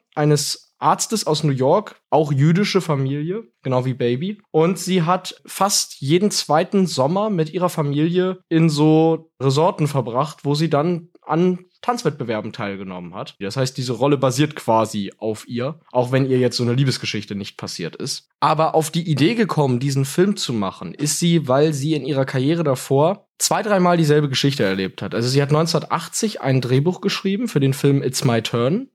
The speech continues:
Das ist ein Film mit Michael Douglas. Und in diesem Film gab es eine erotische Tanzszene, die damals auch als Dirty Dancing Scene im Skript schon bezeichnet wurde. Und die Produzenten, denen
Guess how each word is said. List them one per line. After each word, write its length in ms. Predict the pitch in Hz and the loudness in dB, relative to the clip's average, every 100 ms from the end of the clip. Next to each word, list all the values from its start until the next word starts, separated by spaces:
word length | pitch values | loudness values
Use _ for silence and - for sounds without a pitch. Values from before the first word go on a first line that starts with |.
| - | -16
Das 140 | - | -10
ist 140 | - | -8
ein 460 | - 107 107 104 95 - | -6 -4 -4 -4 -8 -8
Film 320 | - 156 147 | 0 4 4
mit 160 | 135 | 2
Michael 320 | 131 131 135 120 | 2 0 0 0
Douglas. 680 | 127 135 180 247 - - - | 0 0 -2 -4 -8 -14 0
Und 260 | 175 175 | 2 2
in 220 | 185 160 147 | 2 0 2
diesem 320 | 185 202 220 | 0 0 -4
Film 400 | - 165 196 175 | 0 2 2 2
gab 260 | 147 165 | 2 2
es 220 | 185 - - | -2 -6 -4
eine 540 | 151 156 151 151 151 _ - | 0 2 2 0 -4 _ 0
erotische 800 | 151 120 143 196 190 170 - 156 | 2 4 4 4 2 -2 -2 -4
Tanzszene, 880 | - 156 165 165 - 120 104 95 | -2 0 0 -4 -4 -2 -2 -4
die 140 | 95 110 | -6 0
damals 440 | 123 143 135 135 | 2 4 2 0
auch 260 | 113 123 - | 0 -2 -2
als 300 | 123 - - | -6 -6 0
Dirty 320 | 139 127 135 | 0 0 0
Dancing 540 | 123 123 127 120 110 | 2 2 0 -4 -6
Scene 420 | 104 - 127 117 110 | -6 -6 -4 -4 -6
im 120 | 110 | -8
Skript 320 | - 147 139 | -2 -2 -2
schon 180 | - 98 | -6 -8
bezeichnet 500 | 85 92 71 64 - | -10 -14 -14 -16 -18
wurde. 280 | 65 58 - _ | -20 -20 -20 _
Und 640 | 165 151 139 139 - - | 2 4 2 -2 -10 -4
die 200 | 151 147 | 0 0
Produzenten, 800 | 139 - 165 156 233 226 165 160 | 0 0 0 2 0 0 0 0
denen 500 | 156 151 156 165 165 | 4 4 4 0 -4